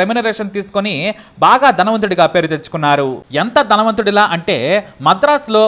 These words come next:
బ్యూక్ కారులో తిరిగిన మొదటి నటుడు ఆయనే. మొత్తం మద్రాసులో ఐదు బ్యూక్ కార్లు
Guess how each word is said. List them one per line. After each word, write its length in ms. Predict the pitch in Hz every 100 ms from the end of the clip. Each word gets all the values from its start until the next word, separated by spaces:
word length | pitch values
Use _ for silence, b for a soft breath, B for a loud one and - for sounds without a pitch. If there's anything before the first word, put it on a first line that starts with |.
| - 131
బ్యూక్ 260 | 202 311 -
కారులో 300 | 226 214 226 220
తిరిగిన 240 | 202 208 165
మొదటి 260 | 156 220 233
నటుడు 280 | 175 190 185 135
ఆయనే. 280 | 139 139 131 127 b b 127
మొత్తం 320 | 175 - 294 247
మద్రాసులో 520 | 180 175 214 202 196 208 139 160
ఐదు 180 | 254 269 156
బ్యూక్ 260 | 196 240 -
కార్లు 260 | 208 202